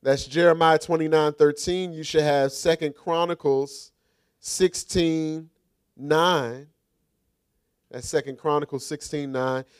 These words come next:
You should have Psalm, uh, thirty-four ten. Psalm thirty-four ten.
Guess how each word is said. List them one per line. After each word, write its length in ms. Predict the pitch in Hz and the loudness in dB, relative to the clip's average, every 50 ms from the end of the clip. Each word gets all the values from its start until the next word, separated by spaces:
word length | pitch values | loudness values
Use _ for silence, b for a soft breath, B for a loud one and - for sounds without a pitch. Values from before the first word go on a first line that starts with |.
| b b b b | b b b b
You 120 | 160 170 | -8 -6
should 200 | 156 - 165 151 | 0 4 6 6
have 160 | 143 131 127 | 6 6 4
Psalm, 800 | - - - 185 185 185 185 185 190 185 185 190 185 185 185 175 _ - _ _ - | 0 -6 0 2 2 4 4 2 2 2 2 2 0 -2 -4 -8 _ -20 _ _ -6
uh, 160 | 139 127 123 | -2 -2 -2
thirty-four 720 | 120 _ - 180 190 190 180 185 170 - - 175 170 165 160 | -2 _ 0 4 4 4 2 0 -6 -4 0 6 6 6 6
ten. 580 | 165 - - - 156 127 113 120 143 180 196 - _ _ _ _ _ _ _ _ _ _ _ _ _ _ _ _ _ _ _ _ _ _ _ _ _ _ _ _ _ | 6 0 0 2 2 0 0 -2 -6 -10 -16 -20 _ _ _ _ _ _ _ _ _ _ _ _ _ _ _ _ _ _ _ _ _ _ _ _ _ _ _ _ _
Psalm 420 | _ _ - 151 135 135 135 139 139 - | _ _ -8 -4 -2 -2 -2 -2 -4 -4
thirty-four 420 | 131 131 139 139 139 - 143 143 | -4 -4 -4 -4 -6 -6 -6 -6
ten. 320 | 143 - - 104 104 104 | -6 -6 -10 -10 -10 -10